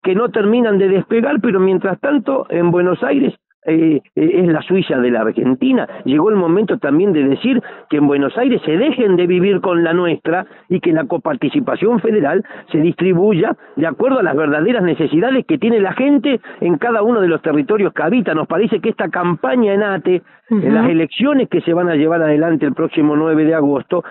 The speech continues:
Speaker 1: bueno, eh, nos va a permitir disputar sentido. Eh, también coinciden en un tiempo político donde se van a elegir nuevas autoridades de gobierno a nivel nacional.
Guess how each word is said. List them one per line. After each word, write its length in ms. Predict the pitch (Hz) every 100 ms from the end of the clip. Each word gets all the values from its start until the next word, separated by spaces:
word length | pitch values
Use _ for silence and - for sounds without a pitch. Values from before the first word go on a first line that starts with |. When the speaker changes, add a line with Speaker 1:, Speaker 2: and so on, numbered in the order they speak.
| -
Speaker 1:
bueno, 260 | - 185 156 - -
eh, 180 | 151 156
nos 440 | 156 156 160 170
va 120 | 202 226
a 40 |
permitir 600 | 190 180 180 170 214 262 - _ _
disputar 600 | - 170 - 302 196 190 -
sentido. 600 | 139 269 226 151 123 - - -
Eh, 340 | 127 139 131 -
también 580 | 165 185 220 285 190 - - _ -
coinciden 840 | 180 170 170 - 226 240 226 220 _ _
en 140 | - 170
un 160 | 185
tiempo 320 | 175 202 160 123
político 540 | 151 175 180 175 165
donde 300 | 147 147 143
se 180 | - 143
van 300 | 147 185 165 - -
a 160 | 143
elegir 340 | 143 151 185 185
nuevas 380 | 165 208 185 147
autoridades 720 | 151 135 147 156 185 175 156 - - _
de 140 | - 147
gobierno 500 | 151 147 180 165 156
a 60 |
nivel 320 | 147 151 160 151
nacional. 540 | 139 143 131 117 92